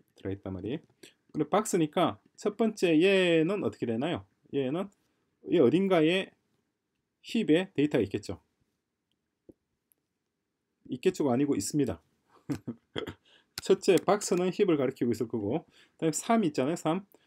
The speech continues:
삼 얘는 어딘가 삼 이 있죠. 어디 있느냐는 얘는 스택에 있을 거예요. 삼. 그래서 얘 제로 엑스 공이라고 합시다. 얘가. 그러면 얘는 제로 엑스 공이. 그죠? 제로 엑스 공이를 가리키고,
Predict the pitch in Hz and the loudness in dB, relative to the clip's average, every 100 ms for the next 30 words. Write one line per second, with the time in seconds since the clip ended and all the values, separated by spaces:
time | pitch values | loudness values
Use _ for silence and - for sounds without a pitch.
0 | _ - 208 208 208 208 190 123 160 185 | _ -6 -2 0 2 2 2 2 2 0
1 | 170 185 180 151 - 160 - 107 98 127 | -2 -2 0 0 -2 -10 -4 -4 0 0
2 | 165 175 175 175 151 127 147 190 - - | 0 0 -2 -2 -2 -2 -2 -4 -6 -4
3 | 202 - 101 95 123 190 _ _ - 113 | -2 -2 -6 -6 -6 -8 _ _ -10 -10
4 | - _ _ _ - 120 165 185 196 _ | -10 _ _ _ -14 -6 -4 -4 -8 _
5 | _ _ - 127 123 - - 156 147 143 | _ _ -10 -6 -6 -6 0 2 4 0
6 | - _ _ _ - 143 - 139 135 - | -4 _ _ _ -8 -8 -6 -4 -4 -2
7 | 127 127 131 117 110 123 113 - 92 101 | 0 0 -2 -2 -2 0 -2 -6 -6 -4
8 | 101 98 151 - _ _ - 143 147 143 | -4 -4 -6 -8 _ _ -4 0 0 2
9 | 147 147 180 - _ _ _ - 160 165 | 2 2 -2 -6 _ _ _ -4 0 2
10 | 139 139 - - 135 127 110 101 - _ | 2 0 -4 -2 -2 0 0 -2 -8 _
11 | _ _ _ _ - 120 120 _ - 135 | _ _ _ _ -14 -14 -14 _ -4 -2
12 | 135 123 - 131 - - 117 - 127 131 | -2 -4 -8 -10 -8 -8 -8 -4 -4 -4
13 | - - 104 107 110 _ _ _ 139 131 | -6 -6 -4 -4 -6 _ _ _ -6 -4
14 | 120 - 104 104 | -4 -6 -4 -4